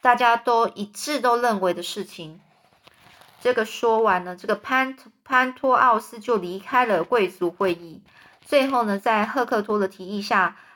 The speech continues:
大家决定呢，就先不交出海伦，但是愿-，以，愿意以美丽的公主卡珊-，卡珊达拉来代替海伦嫁给美尼劳斯，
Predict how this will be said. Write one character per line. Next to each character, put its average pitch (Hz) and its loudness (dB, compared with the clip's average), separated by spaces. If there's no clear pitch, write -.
大 254 4
家 240 2
决 190 -2
定 220 -6
呢， 180 -6
就 214 2
先 233 -4
不 269 -4
交 269 4
出 285 -2
海 190 0
伦， 156 -10
但 262 4
是 233 -2
愿-， - -2
以， 185 -10
愿 294 0
意 247 -2
以 220 -2
美 220 -4
丽 254 -8
的 240 0
公 233 0
主 202 -4
卡 190 2
珊-， 262 0
卡 185 2
珊 240 0
达 196 6
拉 247 6
来 208 2
代 247 0
替 254 -4
海 170 0
伦 160 -10
嫁 254 4
给 170 -2
美 160 -10
尼 156 -14
劳 170 0
斯， 262 -10